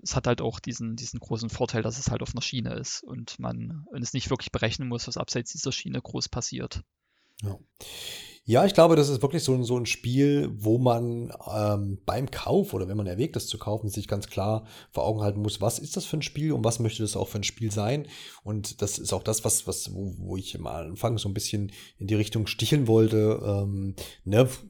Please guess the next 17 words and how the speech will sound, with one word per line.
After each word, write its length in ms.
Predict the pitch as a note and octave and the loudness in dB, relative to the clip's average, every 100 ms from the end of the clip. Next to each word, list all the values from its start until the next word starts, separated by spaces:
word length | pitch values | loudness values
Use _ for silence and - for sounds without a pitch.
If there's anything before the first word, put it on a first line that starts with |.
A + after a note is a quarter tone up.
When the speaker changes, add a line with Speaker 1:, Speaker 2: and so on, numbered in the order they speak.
| - - | -18 -10
Speaker 2:
wäre 300 | A2+ G#2+ A2+ | 0 4 8
heutzutage 600 | G#2 A2+ A2+ G2 G#2+ G#2 | 8 8 4 -2 0 0
nicht 140 | G2+ F#2+ | -4 0
mehr 140 | G2+ | 2
drin 400 | B2 - A#2 A2 | 2 0 0 0
mit, 280 | G#2 - - | -2 -4 -8
mit 180 | G#2 - - | -8 -8 -10
frei 520 | - - - G2+ G#2 G2 | -12 -8 -4 0 0 2
Welt 200 | A2 - | 2 2
erkunden 440 | - A#2+ A#2 A2+ | -2 -2 -2 -4
und 120 | G2+ | -4
hier 120 | G#2+ | 0
mal 120 | A2 G#2+ | 0 0
da 200 | G2+ B2 | 0 -2
ein 120 | A2 | 0
Foto 240 | B2 A2+ | 0 2
machen. 300 | G2+ G#2+ A2+ | 0 0 -4